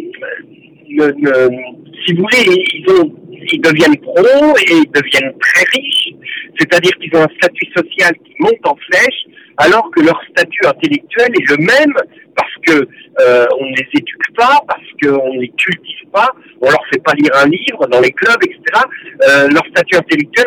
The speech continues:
reste, euh, le même que lorsqu'ils étaient dans les halls d'immeubles des, des il y a là un, un hiatus, il y a là forcément quelque chose, euh, qui, euh,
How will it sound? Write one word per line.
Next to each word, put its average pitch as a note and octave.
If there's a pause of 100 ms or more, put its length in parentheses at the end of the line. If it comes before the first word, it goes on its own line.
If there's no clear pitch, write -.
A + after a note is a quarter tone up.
reste, -
euh, D3
le B2+
même -
que D3
lorsqu'ils -
étaient -
dans C#3
les C3
halls F#3
d'immeubles A4
des, D#4+ (380)
des D#4 (960)
il -
y -
a -
là A3 (140)
un, -
un -
hiatus, D#3 (140)
il D#3+
y -
a D#3
là E3+ (100)
forcément -
quelque D#3+
chose, C4 (400)
euh, C#3+ (200)
qui, -
euh, C3